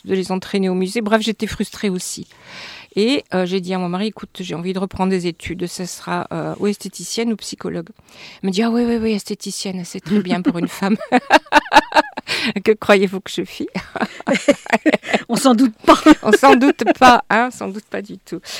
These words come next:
Speaker 1: Et donc, et donc, j'ai tout fait pour intégrer la, la fac de psycho, euh, à Montpellier.
Speaker 2: Donc,
Speaker 1: Mm.
Speaker 2: dans les années quatre-vingt-dix ?
Speaker 1: Dans les années, en quatre-vingt-dix, oui.
Speaker 2: Mhm.
Speaker 1: J'ai, dans la mesure où mon, mon époux était devenu, euh, du pilote militaire, il était devenu pilote de ligne, il lui fallait un aéroport.
Speaker 2: Les filles étaient petites alors encore ?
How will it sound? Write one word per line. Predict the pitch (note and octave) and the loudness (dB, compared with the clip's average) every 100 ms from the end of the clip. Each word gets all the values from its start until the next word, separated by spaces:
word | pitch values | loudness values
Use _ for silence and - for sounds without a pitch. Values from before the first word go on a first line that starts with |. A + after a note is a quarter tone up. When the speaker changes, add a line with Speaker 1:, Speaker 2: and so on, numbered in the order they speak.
| - | -6
Speaker 1:
Et | - A#3+ | -2 2
donc, | D4+ D#4 | 2 2
et | C#4+ | 0
donc, | C4+ C#4 | 0 0
j'ai | A#3+ | -2
tout | A3+ C#4 | -4 -4
fait | - A#3+ | 0 0
pour | - G#3+ | 0 0
intégrer | G#3 - G3 G3 G3+ | 0 -2 -4 -2 -2
la, | E3 | -2
la | E3+ F3+ | -4 -6
fac | - F#3 | -8 -8
de | F3 | -10
psycho, | - - - - F3+ E3+ | -12 -18 -14 -8 -6 -4
euh, | - | -6
à | |
Montpellier. | E3 E3 - E3 - - _ - | -6 -8 -10 -12 -12 -12 _ -6
Speaker 2:
Donc, | F3 F3+ | 0 4
Speaker 1:
Mm. | |
Speaker 2:
dans | F#3 | 4
les | G3 F#3 | 6 4
années | F#3 | 2
quatre-vingt-dix ? | F#3+ F#3+ G3 G3+ B3+ | 0 -2 -2 0 -2
Speaker 1:
Dans | F3+ | -2
les | F#3+ F3+ | -4 -2
années, | F#3 F3+ F3+ - | -2 0 -2 -2
en | F3 | -4
quatre-vingt-dix, | - G3+ - - F#3+ F3+ E3+ C#4 - F#3+ | -4 -6 -6 -6 -4 -4 -6 -10 -8 -2
oui. | G#3 | 0
Speaker 2:
Mhm. | F3+ | 0
Speaker 1:
J'ai, | A3 - F#3 F3+ F3+ F3+ | -2 -6 -2 0 0 0
dans | F3 F3+ | -4 -6
la | F3 | -4
mesure | F3 F3 F3 G3 | -4 -4 -6 -8
où | F3+ | -6
mon, | E3 D#3+ | -6 -6
mon | D#3+ D#3+ | -8 -8
époux | E3 - - F3 | -10 -10 -8 -8
était | - - | -8 -12
devenu, | D#3+ D#3+ D#3+ E3 E3+ E3 | -10 -10 -10 -8 -8 -8
euh, | D#3 - - - - | -10 -14 -20 -20 -18
du | E3+ | -12
pilote | - F3+ F#3 F#3+ | -6 -6 -4 -6
militaire, | E3+ E3+ - F#3 | -6 -8 -8 -8
il | E3+ | -8
était | E3+ | -12
devenu | E3 E3 E3 | -12 -12 -12
pilote | - E3+ E3 | -10 -10 -8
de | |
ligne, | E3+ G3 F#3+ | -6 -4 -4
il | |
lui | E3+ | -6
fallait | - E3+ E3+ | -6 -4 -4
un | F3 | -4
aéroport. | E3 D#3+ D#3+ - - - _ _ - - - | -4 -6 -8 -8 -10 -12 _ _ -18 -16 -2
Speaker 2:
Les | F#3 | -2
filles | - A3+ | 2 2
étaient | F3+ E3 | 2 0
petites | F#3+ - D#4 | -2 -2 0
alors | A#3 F#3+ | 0 0
encore ? | E3 - | -4 -6